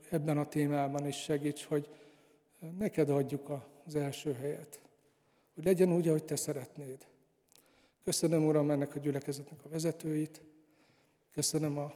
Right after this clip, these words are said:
az egyházunknak a vezetőit, köszönöm a-, az országunknak a vezetőit, és azért imádkozom, hogy, hogy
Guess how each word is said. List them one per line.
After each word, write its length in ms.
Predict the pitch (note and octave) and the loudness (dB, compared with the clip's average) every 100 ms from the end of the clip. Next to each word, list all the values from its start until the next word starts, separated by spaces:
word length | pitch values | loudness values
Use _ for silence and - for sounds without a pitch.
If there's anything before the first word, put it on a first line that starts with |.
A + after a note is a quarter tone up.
| - | -14
az 160 | D3+ E3 | -8 -4
egyházunknak 680 | D#3+ - D#3 D3 D3+ D3+ D3+ | -2 2 2 2 0 -2 -2
a 60 | |
vezetőit, 720 | D3 C#3+ C#3+ - D3 C#3+ C#3+ - | -4 -4 -6 -10 -12 -12 -16 -12
köszönöm 440 | D3+ - D#3 D3 | -8 -8 -8 -10
a-, 120 | D3+ C3+ _ _ _ | -14 -18 _ _ _
az 140 | - D3+ | -4 2
országunknak 720 | D#3 D3+ D#3+ D3+ D#3 D3+ D3 | 2 2 0 0 0 -2 -4
a 60 | D3+ | -6
vezetőit, 640 | D#3 D#3 D#3 D#3 D#3+ D#3+ | -6 -8 -4 -2 -2 -2
és 200 | D#3+ - - - - _ _ | -8 -8 -18 -20 -20 _ _
azért 300 | E3 D#3 D#3 | -2 2 2
imádkozom, 720 | D#3 D#3+ D#3 - D#3 D#3 D3+ | 2 2 0 -2 -4 -2 -2
hogy, 260 | D3+ D#3 D#3 - - | 0 -2 -4 -18 -10
hogy 380 | D#3+ D3+ E3+ | -4 -2 -4